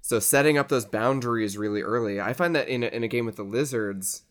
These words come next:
frequently this will be kind of an automatic. Uh, you know, the cats will lack several clearings because of the gardens,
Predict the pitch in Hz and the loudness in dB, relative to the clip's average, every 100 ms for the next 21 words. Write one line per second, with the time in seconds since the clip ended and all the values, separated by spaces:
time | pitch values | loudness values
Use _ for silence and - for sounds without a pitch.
0 | - 139 127 110 104 104 101 107 98 95 | -2 -2 0 -4 -4 -4 -6 -6 -6 -4
1 | 95 95 _ _ _ _ - 131 104 95 | -6 -8 _ _ _ _ -8 -4 -2 -2
2 | 101 107 92 98 107 82 - - _ _ | 0 0 -2 -4 -6 -8 -12 -20 _ _
3 | _ _ _ - - 101 95 95 104 95 | _ _ _ -16 -14 -10 -8 -8 -8 -8
4 | 101 95 98 101 101 104 - - 101 101 | -8 -10 -8 -6 -4 -6 -4 -2 -2 0
5 | 101 95 92 - - 104 98 95 127 - | -2 -2 -6 -10 -4 -2 -2 -2 -6 -2
6 | 117 101 95 95 92 104 131 156 170 - | -2 -2 -6 -4 -4 -2 -4 -4 -6 -8